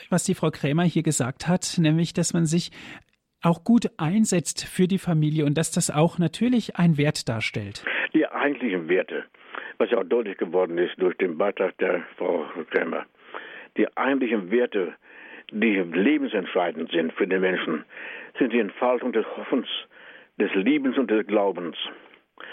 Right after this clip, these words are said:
Speaker 2: So wichtig die materiellen Werte sind, so wichtig die Güter sind, die Güter, sagte ich, sind gut,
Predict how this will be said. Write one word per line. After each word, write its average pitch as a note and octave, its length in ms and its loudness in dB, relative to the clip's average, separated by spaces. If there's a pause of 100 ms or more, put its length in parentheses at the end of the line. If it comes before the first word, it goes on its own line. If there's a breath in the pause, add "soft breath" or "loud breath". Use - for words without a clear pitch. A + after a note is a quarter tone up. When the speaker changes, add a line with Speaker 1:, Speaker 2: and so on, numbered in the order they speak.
(880 loud breath)
Speaker 2:
So G#2 240 2
wichtig D3+ 440 -2
die D3 80 0
materiellen C#3 520 2
Werte C3+ 260 -2
sind, A#2+ 360 0
so F2 160 0
wichtig G#2+ 260 0
die A#2+ 160 0
Güter D3 320 2
sind, A#2 360 -2 (640 loud breath)
die A2+ 100 2
Güter, A2 380 2
sagte A2+ 300 -2
ich, F2+ 140 -4
sind F#2+ 280 -2
gut, C4 360 0